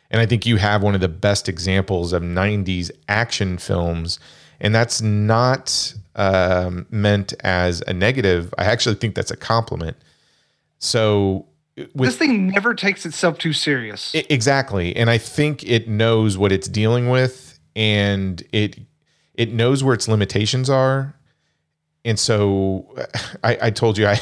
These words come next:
Speaker 1: <laughs> I watched Spawn from nineteen ninety-seven.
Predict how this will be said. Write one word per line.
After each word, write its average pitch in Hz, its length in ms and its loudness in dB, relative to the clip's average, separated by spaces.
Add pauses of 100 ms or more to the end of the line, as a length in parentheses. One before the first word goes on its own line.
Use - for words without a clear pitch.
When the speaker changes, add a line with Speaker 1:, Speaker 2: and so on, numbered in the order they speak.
Speaker 1:
<laughs> - 80 -16
I 85 160 -10
watched 101 320 0
Spawn 92 560 0
from 95 180 -4
nineteen 92 320 -2
ninety-seven. 87 640 -2